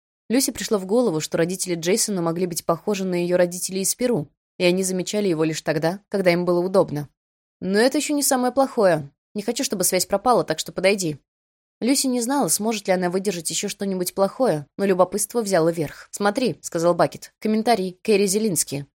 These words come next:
На фотографии Кэрри склонила голову, чтобы показать своё идеальное лицо, дорогую косметику и длинную шею, которую обрамлял кашемировый свитер. Сообщение рядом гласило: «Во вторник вечером была на смене в Утесте.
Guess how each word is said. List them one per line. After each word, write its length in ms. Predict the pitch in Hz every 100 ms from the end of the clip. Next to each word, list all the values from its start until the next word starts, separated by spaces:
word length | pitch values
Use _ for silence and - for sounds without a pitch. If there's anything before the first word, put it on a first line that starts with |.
| _ _ _ -
На 80 | 170
фотографии 460 | - 180 269 254
Кэрри 220 | 214 226
склонила 440 | 214 - 180 185 180
голову, 380 | 175 240 175 151
чтобы 240 | - 175
показать 420 | 160 - 165 202
своё 340 | - 185 165 170
идеальное 380 | 170 180 185
лицо, 400 | 185 196 - 185 - _
дорогую 320 | 175 180 175
косметику 560 | 175 180 196 214 - 202
и 120 | -
длинную 400 | 180 196 196 208
шею, 360 | - 254 156 147 _ _ -
которую 340 | 180 180 175
обрамлял 400 | 170 170 175 208
кашемировый 500 | 214 - 190 170 175
свитер. 400 | - 165 - - _ _ _ _ _
Сообщение 500 | - 180 156 233 254
рядом 280 | 240 190 202
гласило: 500 | 202 196 - 147 135 - _ _ _ _ _
«Во 120 | 180
вторник 400 | 180 233 269 262
вечером 420 | 208 196 226 226
была 160 | 208 202
на 120 | 190
смене 360 | 185 190 196 196
в 280 | 175 185 - -
Утесте. 680 | 170 170 240 160 - 147